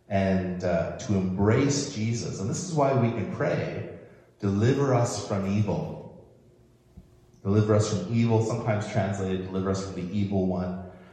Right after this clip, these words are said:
But whichever it is, uh, Lord, we cling to you, we look to you in the midst of this difficulty, and we trust in you, Lord.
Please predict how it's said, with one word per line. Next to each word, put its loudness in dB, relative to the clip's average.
But -6
whichever 4
it 2
is, -6
uh, -4
Lord, 4
we -4
cling -2
to -4
you, -6
we -10
look 4
to -4
you -6
in 0
the 0
midst -4
of -10
this -8
difficulty, -4
and -12
we -8
trust -4
in -12
you, 0
Lord. -10